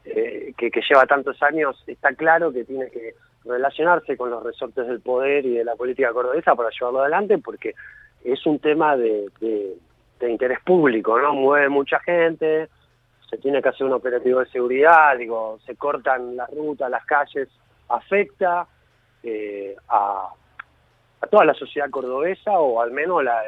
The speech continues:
la, esa zona, la que está alrededor, la, la zona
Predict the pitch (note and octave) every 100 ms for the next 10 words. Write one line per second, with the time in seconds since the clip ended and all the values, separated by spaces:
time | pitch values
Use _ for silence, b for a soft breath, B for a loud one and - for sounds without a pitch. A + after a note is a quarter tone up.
0 | G#2+ - G#2+ A2+ B2 - G3 D#3+ B2 G#2+
1 | G2+ - A#2+ A#2 A#2 A#2+ A2+ A2+ A2 A#2
2 | A2+ C3+ C3